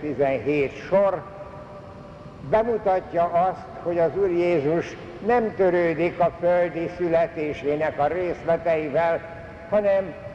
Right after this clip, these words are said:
hogy a Jordán partján lévő esemény után, amit hát így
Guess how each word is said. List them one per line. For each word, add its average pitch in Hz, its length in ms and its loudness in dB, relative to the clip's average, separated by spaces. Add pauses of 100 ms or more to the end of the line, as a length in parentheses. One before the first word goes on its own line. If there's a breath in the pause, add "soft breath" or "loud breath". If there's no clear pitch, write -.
hogy 175 220 -4 (140)
a 165 260 4 (260)
Jordán 165 640 2
partján 143 640 0
lévő 147 680 4 (680)
esemény 170 840 0
után, 185 560 0
amit 156 320 -2
hát 143 220 2
így 151 100 -4